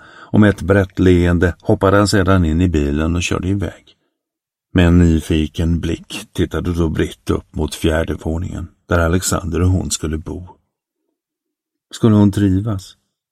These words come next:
Vad visste hon? Men Britt gladde sig ändå åt att vara tillbaka i London.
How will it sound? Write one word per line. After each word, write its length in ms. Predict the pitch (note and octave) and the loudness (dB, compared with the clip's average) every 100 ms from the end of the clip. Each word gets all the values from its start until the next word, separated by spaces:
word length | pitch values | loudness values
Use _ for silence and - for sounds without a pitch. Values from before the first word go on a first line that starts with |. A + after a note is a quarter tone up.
| _ _ _ - | _ _ _ -2
Vad 160 | B2+ | -2
visste 400 | F2 - - - | -2 -6 -8 -4
hon? 220 | F#2 A#2 - _ _ _ _ - | -4 -4 -8 _ _ _ _ 0
Men 200 | C3+ A#2 | 2 4
Britt 300 | A2+ A2+ - | 2 2 2
gladde 440 | G2+ F#2+ F#2+ A#2 | 2 4 2 0
sig 180 | - F2 | 0 -2
ändå 340 | D2+ D2+ D#2+ | 0 -2 -2
åt 180 | D2+ - | -2 -4
att 160 | D2 - | -8 -6
vara 180 | D#2 | -6
tillbaka 500 | D#2 D2 D2 C#2+ D2+ | -4 -4 -4 -8 -6
i 60 | D#2 | -6
London. 480 | D#2+ D2+ D#2+ E2 | -4 -6 -10 -12